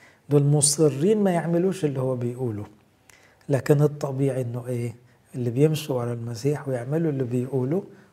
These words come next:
هم دول اللي يقول لهم: "تعالوا يا مبارك يا أبي". فهنا يقول لنا خبر حلو، يقول لنا إيه؟ "كذلك الروح أيضًا يعين ضعفاتنا." بعد ما قال المسيح يشفع فينا، قال: "والروح أيضًا."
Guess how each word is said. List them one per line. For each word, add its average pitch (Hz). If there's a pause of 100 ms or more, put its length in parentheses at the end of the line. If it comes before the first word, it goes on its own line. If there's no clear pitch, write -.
(100)
هم 139
دول 123
اللي 120
يقول 127
لهم: 120
"تعالوا 123 (420)
يا 131
مبارك 110
يا 107
أبي". 101 (1300)
فهنا 202
يقول 185
لنا 202
خبر 139
حلو، 120
يقول 131
لنا 160
إيه؟ 127 (840)
"كذلك 214
الروح 180
أيضًا 175
يعين 151
ضعفاتنا." 120
بعد 175
ما 156
قال 185
المسيح 131
يشفع 139
فينا، 143
قال: 185
"والروح 151
أيضًا." 113